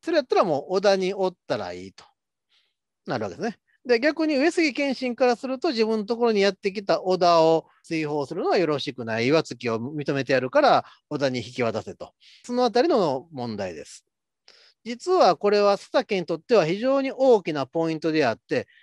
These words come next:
それまで、あの、佐竹っつうのは古学坊の秩序に従っていたと。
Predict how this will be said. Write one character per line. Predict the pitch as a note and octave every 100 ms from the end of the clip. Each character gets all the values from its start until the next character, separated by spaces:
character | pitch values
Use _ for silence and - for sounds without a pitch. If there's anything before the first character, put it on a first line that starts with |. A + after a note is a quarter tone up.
| _
そ | -
れ | D#4+
ま | F4+ B3
で、 | F3 D3+ -
あ | E3
の、 | D#3
佐 | -
竹 | B3 - D#3+
っ |
つ | - D3
う |
の | C3+
は | A#2+ -
古 | C#4+
学 | F4 D#4 E4+ -
坊 | B3 G#3+
の | F3+
秩 | - A3 - G3
序 | F#3 F4+ G4 _ _ -
に | D#4+
従 | B3+ D#3+
っ | C#3+
て | -
い | A2
た |
と。 | -